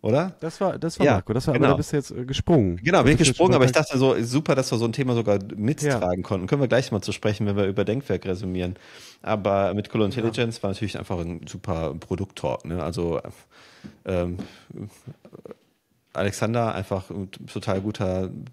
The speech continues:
Speaker 1: Produkttyp, super Designer, also hat richtig Spaß gemacht, ähm, da, da so ein bisschen die Bälle,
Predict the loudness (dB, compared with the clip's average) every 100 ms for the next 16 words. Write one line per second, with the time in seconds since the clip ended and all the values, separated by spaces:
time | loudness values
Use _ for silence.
0 | -18 -12 -6 -6 -2 -2 -2 -6 -8 -6
1 | -4 -4 -2 -2 -2 -4 -4 -2 -2 -4
2 | -6 -8 -4 -2 -2 -4 -4 -6 -8 -10
3 | -8 -6 -6 -6 -6 -6 -10 -20 -20 _
4 | -4 -2 -4 -6 -12 -10 -8 -8 -6 -4
5 | 0 0 0 0 -2